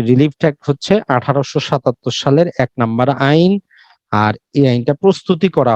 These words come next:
হয়েছে ডিফাইন করার জন্য, অ্যামেন্ড করার জন্য কি কিছু স্পেসিফিক রিলিফ। এটাকে আমরা বলি, এটা হচ্ছে বিগ টাইটেল। মনে রাখবেন যে আইনে দুই প্রকারের টাইটেল থাকতে পারে, একটা হচ্ছে শর্ট টাইটেল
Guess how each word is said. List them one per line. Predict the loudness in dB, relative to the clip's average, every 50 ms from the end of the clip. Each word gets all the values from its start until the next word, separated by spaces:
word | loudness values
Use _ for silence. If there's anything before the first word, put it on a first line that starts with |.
| 0 0
হয়েছে | 0 0 -2 -2 -6 -2 0 2 4 6 4 4 2 0 _ _ _ -14 -12 -12 -4 0
ডিফাইন | 0 0 0 0 -2 -2 0 0 0 0
করার | 0 2 2 2 0 0 -2
জন্য, | -2 -2 0 0 -2 -2 -2 _ _ _
অ্যামেন্ড | 0 2 2 2 2 0 -2 -2 -2
করার | 0 0 0 -2 -4 -6
জন্য | -6 -6 -4 -4 -8 -8 _ _
কি | 2 2 2 2 _ _ _ _
কিছু | -8 -8 -6 -6 -8 -8 _ -12 -12
স্পেসিফিক | -6 _ -6 -6 -6 -8 -8 -8 -8 -4 -2 2 2
রিলিফ। | 4 4 2 0 -2 _ _ _ -20 -20 _ -20 -20 _ _ _ _ _ _ _
এটাকে | 0 0 2 2 0 0 -2 _ _ _ _ _ 0 0
আমরা | 0 0 -2 -2 0 2
বলি, | 2 2 4 2 2
এটা | 2 2 0
হচ্ছে | 0 0 -2 -4 -4 -4 -2 0
বিগ | 2 2 2 -2 _ _ _ _ 0
টাইটেল। | 0 0 -2 -4 _ -2 0 0 0 -2 -2
মনে | -2 0 0 2 2
রাখবেন | 0 -2 -2 -2 -2 0 0 -2 -2
যে | 0 0 0
আইনে | 0 0 0 -2 -4 _
দুই | -2 -2 0 _
প্রকারের | -2 0 0 0 0 0 _ -2
টাইটেল | -4 -2 0 2 0 2 0
থাকতে | -2 -4 _ -4 -2 0
পারে, | 0 0 0 0 -2 _ -12 -20 -20 -20 -20 -10 _ -8
একটা | -8 _ 0 0
হচ্ছে | 0 0 0 -2 -2 -2 -2 -8
শর্ট | -4 -4 -4 -4 -4 _ 0
টাইটেল | 0 0 2 2 2 2